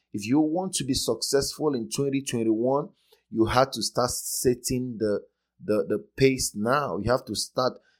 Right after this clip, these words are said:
you know, setting the goals for twenty twenty-one now. You have to start living intentional now. So these are the kinds of books that will help you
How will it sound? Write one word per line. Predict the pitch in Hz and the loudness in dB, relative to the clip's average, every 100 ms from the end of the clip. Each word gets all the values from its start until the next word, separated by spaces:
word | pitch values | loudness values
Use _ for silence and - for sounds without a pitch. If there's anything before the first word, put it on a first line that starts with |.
| _ | _
you | 117 | -4
know, | 123 107 | 0 0
setting | - - 131 135 131 | 0 2 2 0 -2
the | 107 | -2
goals | 90 123 131 131 127 | 0 6 6 6 0
for | 117 110 | -4 -4
twenty | 123 123 | -2 -4
twenty-one | 120 117 107 107 123 113 | -4 -4 -4 -2 -2 -2
now. | 104 135 139 98 | -2 -2 -2 -2
You | 101 | 0
have | 123 - | 0 0
to | 104 | -6
start | - - 131 | -4 -2 -2
living | 113 110 127 131 135 | -2 -4 -4 -2 -2
intentional | 117 104 - 123 127 113 101 95 | -2 0 0 2 -2 -4 -6 -6
now. | 104 127 87 - _ - - | -4 -4 -6 -10 _ -20 -6
So | - 127 107 | 2 2 2
these | 135 180 | 0 2
are | 156 123 | 2 2
the | 104 | -2
kinds | 107 - 147 151 | -4 -2 -2 2
of | 123 92 - | 0 0 0
books | 139 139 | 0 0
that | - 104 | -2 2
will | 107 101 | 2 2
help | 120 131 131 - | 6 6 4 -2
you | 135 143 | -4 -4